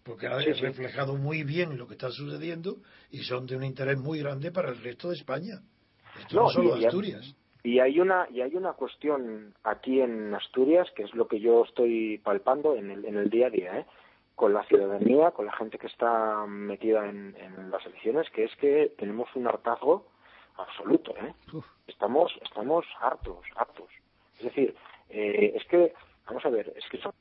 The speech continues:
Speaker 2: ahora mismo una comunidad autónoma completamente paralizada, sin ninguna acción de gobierno.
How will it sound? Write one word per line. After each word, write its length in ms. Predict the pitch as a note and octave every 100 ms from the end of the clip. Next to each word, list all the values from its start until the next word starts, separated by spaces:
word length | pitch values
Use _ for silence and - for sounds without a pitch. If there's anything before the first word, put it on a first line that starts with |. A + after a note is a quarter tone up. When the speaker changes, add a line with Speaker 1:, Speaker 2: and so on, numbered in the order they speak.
| _
Speaker 2:
ahora 160 | C3+ C#3
mismo 240 | C#3+ -
una 120 | C#3+ C#3
comunidad 300 | C#3 C3+ C3+
autónoma 400 | B2+ - C#3+ D#3+
completamente 600 | D#3+ A#2 A#2+ B2+ C3 C3+
paralizada, 540 | D3 C3+ A2+ - C#3 A#2+ -
sin 120 | G#2+
ninguna 260 | G#2 B2+ A2+ - _ -
acción 300 | - - C3
de 80 | D3
gobierno. 540 | A#2 D3 E3 G#2 -